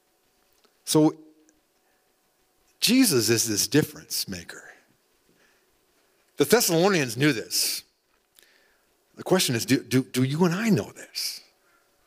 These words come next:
How do I constantly live in this reality of, of joy that just continues and continues and continues? And it really begins right here with Jesus.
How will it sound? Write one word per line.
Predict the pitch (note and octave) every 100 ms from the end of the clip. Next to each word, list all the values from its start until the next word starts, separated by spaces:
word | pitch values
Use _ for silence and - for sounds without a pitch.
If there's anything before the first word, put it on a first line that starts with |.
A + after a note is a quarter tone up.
| _ _ _ _ _ _
How | - G3
do | F#3+
I | E3
constantly | - - F3+ F3+ - C3 A2 A2+ G#2+ - - -
live | B2+ E3 D3+
in | B2+
this | A#2 G#2+ - -
reality | A2+ B2+ D#3 E3+ C#3+
of, | B2 - -
of | A#2 G#2 A2
joy | D#3 D3+ D3
that | A#2
just | - C3+
continues | B2+ A2+ F3 E3+ E3+ D3+ - -
and | B2
continues | - - D#3+ D3+ -
and | C3
continues? | A#2+ D#3 C#3+ A#2+ A2+ - - - - _ -
And | A#2
it | A#2 - -
really | D#3 E3 E3+ - - _ -
begins | - - A#2+ A#2 A2+ - - - _ _ _
right | - A2 A2 - - _ _ _ _
here | - G2+ E2 - - - - _ _ _ _ _ _ -
with | -
Jesus. | - - - - - - -